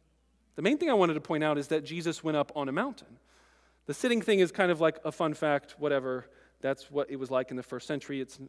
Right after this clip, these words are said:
it's not weird. It's normal to them. The point that you should notice is the way that chapter five, verse one says he went up on the mountain and sat down. And then flip two pages over, or however many pages in your Bible, to the end of chapter seven.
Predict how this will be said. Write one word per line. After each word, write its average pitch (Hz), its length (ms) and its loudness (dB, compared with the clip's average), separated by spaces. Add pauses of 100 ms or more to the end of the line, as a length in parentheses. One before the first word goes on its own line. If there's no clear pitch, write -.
it's - 120 -16
not 131 160 -4
weird. 123 380 -4
It's - 140 -20
normal 127 300 -6
to - 120 -16
them. 117 240 -8 (840)
The 151 60 -8
point - 460 2
that 190 140 0
you 196 100 0
should 180 220 0
notice 160 600 4
is 160 140 -2
the 165 100 0
way 175 260 4
that - 400 -4
chapter 226 400 4
five, 196 320 8
verse 180 280 0
one 160 280 0
says 151 220 -2
he 175 100 -4
went 151 160 2
up 214 220 6
on 151 140 -2
the 120 60 -4
mountain 113 440 -10 (100)
and 127 100 -10
sat 120 180 -6
down. 113 260 -10 (460)
And 151 100 0
then 170 100 2
flip 226 240 2
two 214 160 -6
pages 170 480 2
over, 170 500 2
or 135 140 -8
however 156 320 0
many 151 160 -2
pages 151 440 -4
in 147 120 -8
your 151 100 -4
Bible, 143 400 0 (500)
to 165 80 -2
the 170 180 4
end 226 260 6
of - 120 4
chapter 202 440 6
seven. 135 640 6